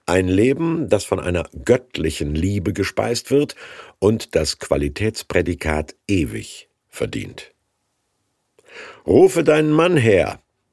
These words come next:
Aua. Sie hatte fünf und ihr derzeitiger Freund ist verheiratet. „Geh und hole deine Vergangenheit“, sagen Therapeuten manchmal, wenn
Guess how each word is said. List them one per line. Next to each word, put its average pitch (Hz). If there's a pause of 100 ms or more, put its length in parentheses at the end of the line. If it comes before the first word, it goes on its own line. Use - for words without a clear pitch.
(260)
Aua. - (720)
Sie 71
hatte -
fünf -
und 76
ihr 67
derzeitiger 69
Freund 65
ist -
verheiratet. 98 (1080)
„Geh 139
und 131
hole 127
deine 107
Vergangenheit“, 73 (320)
sagen 65
Therapeuten 69
manchmal, 80 (420)
wenn 78